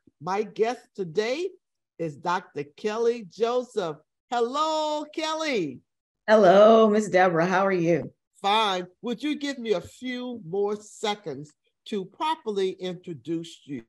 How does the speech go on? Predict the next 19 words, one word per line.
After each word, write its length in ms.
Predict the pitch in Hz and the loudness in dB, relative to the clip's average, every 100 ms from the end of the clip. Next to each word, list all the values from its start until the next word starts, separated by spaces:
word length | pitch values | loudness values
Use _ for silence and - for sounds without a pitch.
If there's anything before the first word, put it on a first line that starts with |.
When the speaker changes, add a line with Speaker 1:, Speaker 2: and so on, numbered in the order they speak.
| _ | _
Speaker 1:
You 400 | 110 123 185 202 | -20 -18 -6 -6
have 140 | 165 | -6
such 320 | - 214 214 - | -8 -10 -10 -10
impressive, 840 | 156 139 _ 202 196 208 160 123 - - _ _ - | -10 -10 _ -10 -8 -8 -8 -8 -10 -20 _ _ -12
impressive 840 | 156 151 269 269 269 254 240 220 - _ _ _ | -12 -10 -10 -10 -8 2 2 2 -8 _ _ _
credentials 840 | 180 135 127 269 277 180 151 151 | -6 -6 -6 -6 -6 -6 -6 -6
here. 380 | 160 143 139 143 - _ - | -8 -6 -6 -8 -14 _ -8
I 160 | 254 | -8
want 300 | 294 214 190 202 | -4 -6 -6 -6
folks 240 | 196 190 | -6 -6
to 140 | 151 135 131 | -10 -10 -10
really, 680 | 185 285 285 277 269 262 262 _ 190 | -8 -8 -8 -8 -8 -10 -14 _ -8
as 240 | 196 190 | -8 -10
we 260 | 220 311 247 | -10 -8 -6
engage 680 | 151 123 185 202 202 214 - | -6 -6 -4 -2 -4 -6 -12
you 380 | 151 190 196 180 | -12 -10 -10 -8
in 280 | 165 156 151 | -6 -6 -6
this 240 | 156 151 185 | -8 -8 -6
interview, 640 | 196 185 139 135 131 | -6 -6 -10 -10 -10